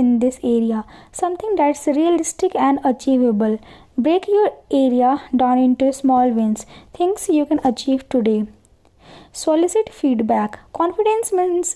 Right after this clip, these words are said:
uh, deciding who you want to be without the reflection of what other people think. But it also means being inspired and led by others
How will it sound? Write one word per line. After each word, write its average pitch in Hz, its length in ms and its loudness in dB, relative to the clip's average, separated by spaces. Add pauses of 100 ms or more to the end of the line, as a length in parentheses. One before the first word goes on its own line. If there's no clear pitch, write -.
uh, 262 220 2 (100)
deciding 269 600 2 (340)
who 359 140 2
you 370 180 4
want 269 280 2
to 311 80 0
be 320 200 0
without 262 460 0 (180)
the 339 120 2 (380)
reflection 294 520 -2
of 320 320 -2
what 294 240 0 (140)
other 269 340 2 (280)
people 262 400 0
think. 226 380 -2
But 302 300 -2
it 427 240 -2
also 277 500 2
means 262 420 2 (280)
being 302 260 2
inspired 277 840 2
and 277 220 2
led 294 220 0
by 381 200 0
others 262 400 0